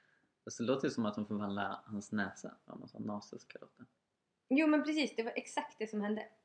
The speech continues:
Speaker 1: Ja, du sa öronen.
Speaker 2: Jo, men alltså, han försökte trolla öronen till vanliga öron.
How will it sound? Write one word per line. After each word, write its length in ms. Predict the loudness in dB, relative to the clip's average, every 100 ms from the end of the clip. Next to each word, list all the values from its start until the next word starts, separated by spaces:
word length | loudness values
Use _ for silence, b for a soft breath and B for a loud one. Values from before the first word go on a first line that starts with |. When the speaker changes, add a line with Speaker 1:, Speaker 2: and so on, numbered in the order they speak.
| _ _ _
Speaker 1:
Ja, 200 | 0 2
du 120 | 2 0
sa 140 | 0
öronen. 420 | -2 -2 -4 -8 -18 _ _ _ -4
Speaker 2:
Jo, 260 | 2 2 4
men 240 | 4 2 2
alltså, 140 | 4 4
han 140 | 4
försökte 580 | 0 2 2 2 -2 -6
trolla 380 | -4 -4 -2 -2 0
öronen 400 | 0 0 -4 -6
till 120 | -6
vanliga 400 | -4 0 0 0
öron. 140 | -2